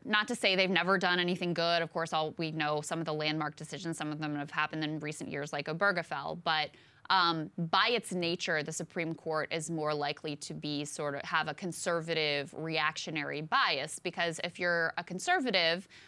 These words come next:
um, and you're comfortable with, like, the status quo and the powers that be,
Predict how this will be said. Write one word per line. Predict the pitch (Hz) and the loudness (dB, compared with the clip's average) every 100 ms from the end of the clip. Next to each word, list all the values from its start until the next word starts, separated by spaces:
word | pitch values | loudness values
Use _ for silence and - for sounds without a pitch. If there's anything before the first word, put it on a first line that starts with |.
| - | -6
um, | - 175 165 156 - | 2 4 4 2 0
and | 180 | 0
you're | 165 | 0
comfortable | - 220 220 190 180 170 | 0 -2 0 2 4 4
with, | 160 - | 0 0
like, | 160 143 - | 0 0 -4
the | 180 | -6
status | - 175 165 156 | 0 2 2 0
quo | - 185 165 | 0 2 2
and | |
the | 156 | 0
powers | 170 147 147 - | 0 0 0 -6
that | 190 | -4
be, | 330 320 220 185 | 0 2 4 2